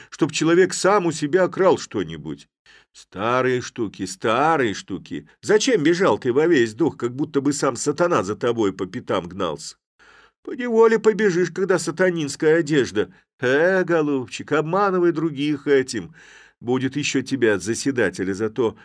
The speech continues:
чтобы не пугал чертовщину и людей». «Лови! Лови его!» — послышался крик на другом конце улицы.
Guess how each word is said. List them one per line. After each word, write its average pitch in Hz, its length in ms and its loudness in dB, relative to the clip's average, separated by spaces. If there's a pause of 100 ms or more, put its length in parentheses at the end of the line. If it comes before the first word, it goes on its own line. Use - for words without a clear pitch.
чтобы 117 280 -4
не 120 120 -4
пугал 127 380 2
чертовщину 110 720 -2
и 104 40 -4
людей». 107 520 -2 (480)
«Лови! 175 800 0 (200)
Лови 254 640 2
его!» — 254 680 4
послышался 175 600 -4
крик 185 280 -10
на 107 100 -4
другом 98 400 -4
конце 98 380 -6
улицы. 87 460 -8